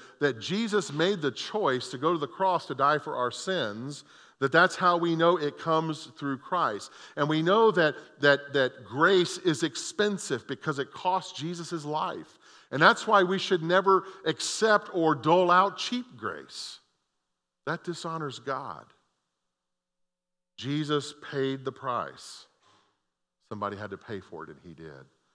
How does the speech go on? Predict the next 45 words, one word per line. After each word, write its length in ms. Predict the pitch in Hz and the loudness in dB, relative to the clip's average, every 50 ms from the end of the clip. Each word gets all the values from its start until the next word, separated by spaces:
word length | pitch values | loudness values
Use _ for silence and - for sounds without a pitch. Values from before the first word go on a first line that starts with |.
| _ _ _ _ _ _ _ - | _ _ _ _ _ _ _ 4
Paul 260 | 151 147 143 139 135 | 6 6 6 8 8
writes 340 | 135 135 135 135 127 - 139 | 8 6 6 6 4 -2 -4
in, 200 | 127 120 120 120 | -4 -4 -4 -8
in 160 | 120 117 113 | -8 -6 -2
Romans 400 | 113 127 131 127 123 120 110 113 | 0 0 0 0 0 -4 -6 -8
again, 280 | 110 98 127 120 110 | -8 -6 -4 -4 -2
"Many 220 | 110 123 131 135 127 | -2 -2 -2 -4 -4
people 240 | - 143 127 135 131 | -4 -6 -4 -2 -2
have 140 | 117 98 | -2 -2
received 400 | 113 107 - - 143 131 117 107 | -4 -8 -6 -6 -6 -6 -4 0
God's 380 | 123 120 117 117 117 98 - - - - - _ _ _ - 104 | 2 4 4 4 4 2 -4 -14 -20 -20 -20 _ _ _ -10 0
gift 300 | 113 156 160 151 156 151 | 4 4 4 4 2 -2
of 160 | 131 110 117 | -4 -4 -2
life 320 | 117 127 139 147 139 135 | 0 4 4 4 4 2
by 120 | - 120 113 | 2 0 0
the 100 | 117 104 | 0 -2
grace 320 | - 127 131 135 - - | -2 0 0 0 -2 -4
of 120 | 131 113 | -6 -6
the 80 | 110 113 | -4 -6
one 300 | 107 110 127 127 120 113 | -4 -2 -2 -2 -2 -2
man, 260 | 117 117 117 113 107 | -4 -4 -4 -4 -6
Jesus 460 | 95 107 117 113 110 104 113 104 - | -8 -8 -8 -8 -8 -8 -8 -10 -10
Christ." 640 | - - - 143 131 120 104 95 95 92 - - _ _ _ _ _ _ - _ _ - | -12 -8 -4 -2 -2 0 -2 -4 -8 -12 -16 -20 _ _ _ _ _ _ -20 _ _ -2
And 80 | 139 | 2
that's 200 | 165 214 226 - | 2 2 4 4
a 60 | 175 - | 0 0
phrase 320 | - - 185 175 170 156 | 2 0 2 2 2 2
that 80 | 170 160 | 0 -2
we 160 | 147 143 135 | -2 -2 -4
see 180 | - - - 156 | -4 -2 0 0
a 80 | 139 | 2
lot 220 | 127 123 127 131 131 | 4 6 4 4 4
in 40 | 135 | 2
the 80 | 123 | 0
Bible. 280 | 113 127 120 117 110 113 | 2 2 2 2 2 -2
In 60 | 110 | -2
fact, 260 | - 143 131 127 - | 0 2 2 2 0
it's 140 | 127 - - | -4 -10 -8
a 40 | 113 | -6
hundred 320 | 104 147 156 175 175 156 | -2 0 0 0 -2 -6
twenty 300 | - - 170 156 160 165 | -8 -8 -6 -6 -6 -6
times 560 | 160 - 147 127 117 117 113 110 110 107 - - _ _ _ _ _ _ - - | -6 -4 -2 -2 0 -2 -2 -4 -8 -10 -14 -18 _ _ _ _ _ _ -4 0
in 140 | 147 151 | 0 0
the 100 | 156 151 | 0 -2
scriptures, 800 | - - - - - 131 - - - - 107 92 92 95 - - | -4 -6 -6 -2 -2 -2 -2 -2 -8 -8 -8 -8 -8 -10 -12 -14